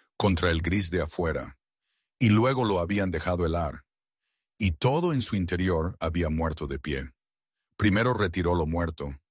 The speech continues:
con delicadeza. Reparó los cristales rotos con la ayuda del jardinero,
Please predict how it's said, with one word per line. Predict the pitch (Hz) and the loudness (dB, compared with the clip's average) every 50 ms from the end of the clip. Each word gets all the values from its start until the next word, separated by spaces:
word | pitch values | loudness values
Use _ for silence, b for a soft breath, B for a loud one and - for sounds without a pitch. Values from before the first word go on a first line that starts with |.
| _ _ _ | _ _ _
con | - 95 87 80 | -2 2 2 2
delicadeza. | 80 78 78 78 - 80 76 78 76 - - - - - - _ _ _ _ _ _ _ _ _ _ _ _ _ _ | 2 2 0 0 -2 -2 -2 0 -2 -2 -4 -10 -12 -14 -16 _ _ _ _ _ _ _ _ _ _ _ _ _ _
Reparó | - - 90 95 90 80 87 85 90 104 | -4 2 4 4 4 4 4 4 4 4
los | 104 101 92 - | 2 2 0 -2
cristales | - 95 85 - - 95 95 95 87 85 - | -6 -6 -6 -4 -2 0 0 0 0 -2 -2
rotos | 76 80 90 95 90 - 101 90 - | -2 0 0 0 0 -2 -4 -6 -4
con | - 87 82 80 | -4 -2 -2 0
la | 76 | -2
ayuda | 73 76 82 90 90 87 82 | -2 0 0 2 2 2 2
del | 78 73 67 67 | 0 -2 -4 -4
jardinero, | - 80 76 71 73 69 71 71 73 69 64 62 - | -4 -4 -4 -4 -4 -4 -4 -4 -4 -6 -8 -10 -14